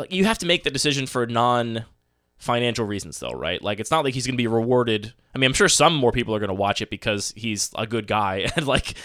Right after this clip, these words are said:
you know, actually, like, doing good in the world. But it's just that you can choose to, like, ethically check out and, like, kind of do your own thing and still find enough success to, like, get by.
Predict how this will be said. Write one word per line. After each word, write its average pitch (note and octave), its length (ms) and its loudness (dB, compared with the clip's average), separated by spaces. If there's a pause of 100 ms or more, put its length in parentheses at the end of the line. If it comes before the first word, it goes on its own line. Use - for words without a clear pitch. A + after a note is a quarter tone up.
(140)
you C#3+ 80 2
know, B2+ 80 2
actually, B2+ 340 2
like, A2+ 240 0
doing B2+ 220 2
good D3+ 160 4
in D3+ 60 -4
the A#2 80 0
world. G2+ 360 0 (340)
But B2 320 2 (400)
it's D#3+ 120 0
just F#3 140 2
that D3+ 60 -4
you D#3+ 100 0
can C#3+ 160 0
choose D#3+ 300 2
to, D#3 100 2
like, B2 300 2
ethically A2+ 680 -4 (440)
check C#3+ 260 4
out A2 340 4
and, A2+ 220 2
like, G#2+ 300 -4
kind C3 180 2
of B2 100 0
do C3+ 80 2
your D3+ 180 4
own E3 200 2
thing E3 340 0
and C3+ 100 -4
still D3+ 200 2
find B2+ 240 0
enough A#2+ 160 0
success A2+ 420 -2
to, - 80 -4
like, G#2 220 -4
get G2 180 -6
by. - 300 -8